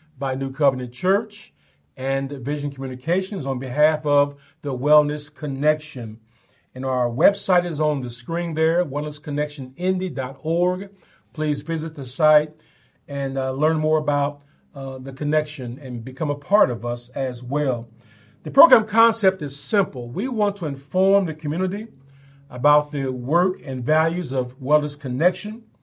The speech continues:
provide information and insight on concerns related to health and wellness in our churches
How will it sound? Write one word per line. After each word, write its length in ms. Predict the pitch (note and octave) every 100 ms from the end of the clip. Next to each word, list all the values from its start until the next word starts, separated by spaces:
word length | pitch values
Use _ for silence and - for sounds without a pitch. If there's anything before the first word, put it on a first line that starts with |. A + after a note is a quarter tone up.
| _ _ _ _
provide 340 | F3 F3 A3+ A3
information 720 | A3+ A3 G#3+ A3 - C#3 A2 - _ _ _ _ _ _ - _
and 140 | E3 F3
insight 500 | G3 F#3+ D#3 C#3 -
on 200 | D#3 D#3
concerns 840 | D3+ C#3 - G3 F#3+ D3 C3+ B2+ -
related 480 | D3 C#3+ F#3 D#3+ -
to 180 | E3 D3
health 340 | C#3 F3 E3+ -
and 200 | C#3 C3+
wellness 520 | E3+ D#3+ C3 B2+ - _ _ _ _
in 100 | D3
our 140 | C#3+ B2+
churches 600 | - G3 F#3+ F#3+ F3+